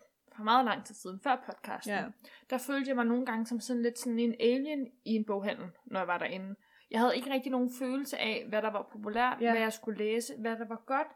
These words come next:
Speaker 1: Mens nu, for eksempel da jeg var i Waterstones, der var jeg sådan, "Jeg skal læse den, den og den,
Speaker 2: <laughs>
Speaker 1: den har jeg kigget på, og den der lyder også god." Og selvfølgelig kan jeg godt komme igennem den her bog, selvom jeg køber en, jeg slet ikke kender noget til, fordi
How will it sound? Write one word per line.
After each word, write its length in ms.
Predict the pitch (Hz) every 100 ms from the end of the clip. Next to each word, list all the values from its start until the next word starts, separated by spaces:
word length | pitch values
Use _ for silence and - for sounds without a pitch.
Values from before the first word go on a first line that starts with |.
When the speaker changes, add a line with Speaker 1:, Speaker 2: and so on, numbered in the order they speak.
| _ _ _ _ -
Speaker 1:
Mens 340 | 247 247 247
nu, 140 | 277 440 - - _
for 80 | -
eksempel 340 | 233 359 392
da 80 | 269
jeg 100 | 208
var 100 | 190
i 40 | 185
Waterstones, 720 | 180 180 - - 196 - - -
der 60 | 240
var 120 | 254
jeg 120 | 220
sådan, 260 | 208 196 190 - -
"Jeg 140 | 262 262
skal 180 | 226
læse 180 | 190 208 349
den, 40 | 359 277
den 180 | 262 247
og 80 | 220
den, 100 | 311
Speaker 2:
<laughs> 280 | 359 339 339
Speaker 1:
den 60 | 349
har 120 | 349
jeg 100 | 302
kigget 280 | - 330 330 -
på, 60 | 294
og 160 | 233
den 160 | 330 294
der 80 | 269
lyder 200 | 226 226
også 300 | 254 302 -
god." 200 | 320 -
Og 80 | 233
selvfølgelig 460 | 277 - 302 320 370
kan 140 | 269
jeg 80 | 220
godt 180 | 226 247
komme 200 | - 254
igennem 280 | 233 226 214
den 140 | 208
her 100 | 208
bog, 320 | 202 311 339
selvom 240 | - 262 208
jeg 120 | 190
køber 260 | - 226 214
en, 160 | 185
jeg 100 | 202
slet 140 | - 226
ikke 140 | 226
kender 260 | - 320 370
noget 180 | 311 311
til, 180 | - 403 - - - - -
fordi 440 | 254 269 240 -